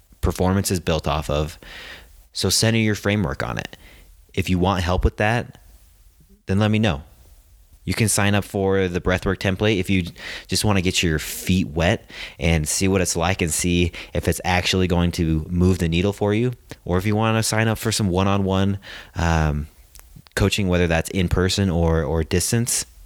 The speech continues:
let me know. That's what I'm here for. That's the puzzle piece that I am for your performance.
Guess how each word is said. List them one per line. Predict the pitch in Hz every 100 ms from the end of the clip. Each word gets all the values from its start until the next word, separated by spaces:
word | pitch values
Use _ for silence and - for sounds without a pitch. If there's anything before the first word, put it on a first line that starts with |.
| - - -
let | 95
me | 107
know. | 120 73 - - _
That's | - 92
what | 113
I'm | 104
here | 95 101
for. | - 76 71 - - -
That's | 85 87 -
the | -
puzzle | - 101 95
piece | 87 78 - - - -
that | 82
I | 87
am | 85 80 76 73 - - - -
for | - 92
your | 85 82
performance. | 80 - 76 71 - -